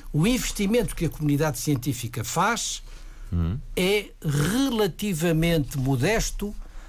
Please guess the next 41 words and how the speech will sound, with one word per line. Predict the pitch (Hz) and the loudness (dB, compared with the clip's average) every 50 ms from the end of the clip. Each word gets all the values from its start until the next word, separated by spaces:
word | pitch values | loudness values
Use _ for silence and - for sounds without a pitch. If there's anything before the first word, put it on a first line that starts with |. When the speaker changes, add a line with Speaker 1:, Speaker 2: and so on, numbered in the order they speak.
| - - - | -12 -6 -2
Speaker 1:
em | 170 175 170 | 0 2 2
relação | 135 123 147 156 147 - - 208 196 | 2 2 2 2 2 2 2 2 2
a | 180 | 2
algumas | 156 139 127 143 143 147 - | 2 0 0 0 0 0 0
situações. | - - 123 - - 113 - - 101 98 - - - - - - - - - - | 0 -2 -4 -2 -4 -4 -4 -4 -6 -8 -8 -8 -8 -8 -8 -8 -12 -12 -12 -10
Se | - - - 127 | -8 -4 -2 0
tivéssemos | - 135 120 139 175 156 - - 147 117 113 | 0 2 2 2 2 0 2 0 0 0 2
maior | 110 123 135 143 147 156 185 220 233 196 160 | 2 2 2 2 4 4 4 4 2 2 2
acutilância, | 143 - - 135 - - 123 113 113 120 117 - - 160 196 - - - - - - - | 0 0 -2 -4 -2 -2 -2 0 0 0 -2 -2 -4 -4 -6 -6 -10 -14 -16 -16 -14 -12
ok? | - - - - 123 139 175 226 - - - - - - - - | -12 -10 -2 0 0 0 0 -2 -4 -12 -16 -14 -14 -14 -10 -2
Nós | - 139 147 - | 0 2 2 2
teríamos | - - 147 147 147 139 123 - | 0 0 2 2 4 2 2 -2
com | - 127 117 | -2 -2 -2
certeza | 117 - - - 139 131 120 131 | -2 -4 -6 -2 -2 0 0 0
maior | 127 123 123 123 120 117 | 0 0 0 0 0 0
capacidade | - - 123 120 123 - - 120 113 120 123 123 120 | -2 -4 -4 -4 -4 -6 -4 -4 -2 -2 -2 -2 0
de | 117 117 | -2 -4
resolver | 110 101 110 110 98 120 | -2 -2 -4 -4 -2 -2
muitas | 110 113 - - 110 - | -2 -2 -2 -2 -4 -4
situações | - 117 - 107 - - 120 110 - - | -4 -6 -6 -6 -8 -6 -6 -6 -6 -6
neste | 110 98 - - - | -8 -10 -10 -10 -12
momento. | 87 85 - - - - - - - - | -14 -14 -12 -12 -12 -10 -10 -10 -8 -4
Speaker 2:
Deixa-me | - 95 120 117 | -2 0 0 2
só | - 120 | 2 2
dizer | 95 87 98 107 95 | 2 2 2 0 0
que | - 113 | 0 0
este | 107 - - - 107 110 | 0 0 0 0 2 2
livro | 110 120 117 120 139 - 127 120 107 101 92 - | 4 4 4 4 4 4 4 2 2 2 0 -2
que | - - 117 110 104 | -2 0 2 2 2
estamos | 101 - - - 92 87 | 2 2 0 0 0 0
a | 87 | -2
destacar | - - - 80 90 90 85 78 | -4 -4 -2 0 2 2 2 4
no | 82 87 90 87 85 78 | 2 2 4 4 2 0
programa | - - 92 87 87 85 85 98 110 110 - - | 0 0 0 2 4 4 4 4 2 0 0 -2
chama-se | 98 - 117 101 95 - - | -2 0 0 0 0 0 0
O | 135 | 2
Médico, | 117 117 143 156 156 127 98 - - - 78 76 69 | 2 4 4 2 2 0 -2 -2 -2 -4 -2 -2 0
eh, | 76 78 80 95 | 0 2 2 2
da | 92 87 90 | 2 2 2
Speaker 1:
Uhum. | 95 | 2
Speaker 2:
Casa. | 107 101 101 107 110 95 107 113 117 | 2 2 2 2 2 2 0 0 0